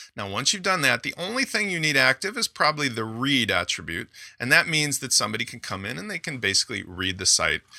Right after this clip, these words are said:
And once I'm done, I click Add Role, and that's what will add it to the list of existing roles. Whichever way you use, one of the custom widgets or the default BuddyPress bar,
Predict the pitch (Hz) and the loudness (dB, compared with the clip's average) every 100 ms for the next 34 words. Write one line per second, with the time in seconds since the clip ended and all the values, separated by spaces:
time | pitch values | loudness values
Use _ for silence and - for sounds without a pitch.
0 | _ 90 87 - 92 110 185 190 98 107 | _ -12 -6 -4 -4 -4 -4 -6 -8 -8
1 | 98 101 98 95 123 196 269 _ _ 113 | -6 -2 0 0 -2 -4 -6 _ _ -8
2 | 104 92 92 - - 98 - _ _ 101 | -6 -6 -4 -4 -4 -8 -8 _ _ -12
3 | 90 87 90 92 - 101 104 85 - - | -4 -2 -2 -4 -8 -8 -10 -8 -6 -8
4 | 139 117 - - 139 190 - - - - | -8 -10 -6 -6 -6 -6 -6 -8 -10 -12
5 | 147 147 151 170 185 185 190 190 127 147 | -4 0 2 2 4 4 2 0 0 0
6 | 151 131 113 - 123 - 131 117 117 156 | -2 -2 -4 0 2 2 -2 -4 -4 -2
7 | 220 - 120 117 - 110 98 95 101 120 | -2 -2 -2 -4 -6 -10 -8 -6 -6 -2
8 | 113 107 - - 95 - 104 - - 104 | -2 -2 -6 -6 -6 -6 -4 -4 -2 -2
9 | 151 | -4